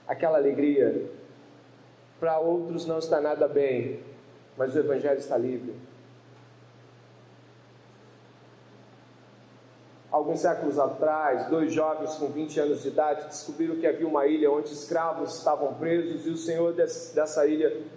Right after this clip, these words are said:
não permitia de que outros entrassem lá e pregassem o Evangelho. Eles ficaram: "Como é que o Evangelho chega lá? Como o Evangelho chega lá?" Vocês conhecem essa história? São os morávios.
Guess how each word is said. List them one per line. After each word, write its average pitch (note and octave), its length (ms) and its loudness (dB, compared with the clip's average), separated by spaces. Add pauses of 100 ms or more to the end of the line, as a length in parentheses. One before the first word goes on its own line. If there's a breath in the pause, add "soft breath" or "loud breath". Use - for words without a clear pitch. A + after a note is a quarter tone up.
(140)
não D#3 180 0
permitia D#3 800 -2 (160)
de C#3+ 100 -10
que D3 180 -4
outros D#3 400 -4
entrassem D3 640 -2
lá D3 160 2
e C#3+ 40 -4
pregassem C#3+ 540 0
o C#3 40 2
Evangelho. C#3 500 0
Eles C3+ 240 -8
ficaram: D3 360 0
"Como D#3+ 220 0
é E3+ 60 4
que E3+ 100 0
o F3+ 40 4
Evangelho F#3+ 460 2
chega C#4+ 380 2
lá? B3 720 0 (380)
Como D4 300 6
o C#4 40 6
Evangelho C4+ 480 2
chega C4 320 0
lá?" A3 200 4
Vocês - 280 0
conhecem A3+ 320 2
essa E3+ 140 -2
história? E3+ 580 0 (680)
São F#3 160 -2
os F3+ 100 -4
morávios. D3 1000 0